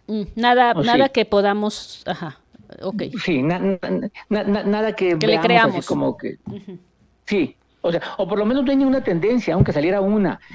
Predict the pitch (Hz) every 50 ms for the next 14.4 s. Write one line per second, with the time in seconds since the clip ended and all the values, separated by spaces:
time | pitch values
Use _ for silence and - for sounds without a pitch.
0 | - - _ - 170 175 160 151 160 180 170 - 165 160 151 - 165 180 190 202
1 | 208 214 196 - - - - 190 196 - - 175 156 - - 196 190 175 196 175
2 | - - 156 180 - - 170 165 165 165 156 170 170 165 165 165 151 - 175 165
3 | 147 101 - - - - - - 202 208 214 208 208 208 208 - 165 190 220 -
4 | - - - - - - 175 170 165 165 - - - 190 196 226 208 - 202 196
5 | 196 196 180 220 240 330 294 - - 240 - - 233 226 233 233 226 240 226 185
6 | - 165 160 175 202 220 226 - - - - - - - _ _ _ - 190 185
7 | 202 233 - 302 311 311 285 - 208 208 226 254 240 - 208 - - 160 143 151
8 | 170 - - - - - - - 170 202 226 208 - - 160 147 - - 196 165
9 | - 226 214 208 208 208 226 214 196 185 180 - 208 185 170 139 143 139 160 202
10 | - - _ _ _ _ - 156 147 135 - 160 175 180 - 208 - - - 120
11 | - - 143 127 131 135 127 147 135 - 165 156 160 240 254 269 240 165 127 135
12 | 190 262 - - _ _ _ - 127 127 - - 160 170 175 165 175 180 170 165
13 | 175 170 175 180 180 - 214 220 220 214 202 190 214 208 - - 113 98 - -
14 | 143 147 - - 170 170 170 170